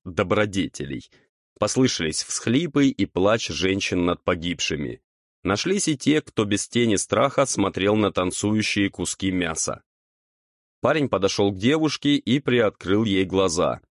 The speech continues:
В них была точно такая же тьма, как у его учителя.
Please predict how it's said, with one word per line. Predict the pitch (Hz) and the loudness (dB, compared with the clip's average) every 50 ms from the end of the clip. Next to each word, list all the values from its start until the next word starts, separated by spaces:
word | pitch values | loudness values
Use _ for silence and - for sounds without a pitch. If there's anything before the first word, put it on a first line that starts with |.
| _ _ _ _ _ _ | _ _ _ _ _ _
В | 85 76 82 | -8 -2 0
них | 107 113 117 98 | 0 0 0 0
была | 92 107 107 110 107 | 2 2 4 4 2
точно | - - 110 117 120 - - 104 95 - | 0 2 2 2 2 2 2 0 0 0
такая | 92 90 - 104 95 90 90 | -2 0 2 2 2 2 2
же | 78 78 87 | 0 -2 -6
тьма, | 82 - 95 95 104 113 123 117 | -4 -2 0 0 2 2 0 0
как | - 98 95 - - | 0 0 -2 0 0
у | 101 104 | 0 2
его | 107 104 95 92 104 104 107 | 2 2 2 2 2 2 2
учителя. | 107 107 - - 123 110 - - 78 69 - - | 0 -2 -2 -2 -2 -2 -2 -4 -4 -4 -6 -8